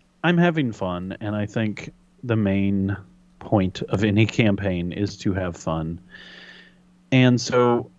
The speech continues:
for that, you know, I, I'm willing to be more, um, forgiving of it. I,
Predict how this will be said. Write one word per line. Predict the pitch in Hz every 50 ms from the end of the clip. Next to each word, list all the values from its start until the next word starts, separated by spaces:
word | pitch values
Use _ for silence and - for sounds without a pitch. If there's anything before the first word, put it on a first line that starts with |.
| _ _ _ _ _ - _ _ _ _ _ _ _ _ _ -
for | - - 170 165
that, | 151 147 139 127 95 131
you | 131 127
know, | 113 107 104 98
I, | 107 110 107 98 - - -
I'm | 110 110 110 113 107 101 95
willing | 98 98 98 98 98 95 92 92 92 92
to | - - 98 92 87 87
be | 85 87 95 87 87
more, | 87 87 85 85 85 87 87 82 -
um, | 85 87 82 82 82 78 - - -
forgiving | - - 95 87 95 87 85 90 87 90
of | 90 92
it. | 92 90 -
I, | - 101 98 95 85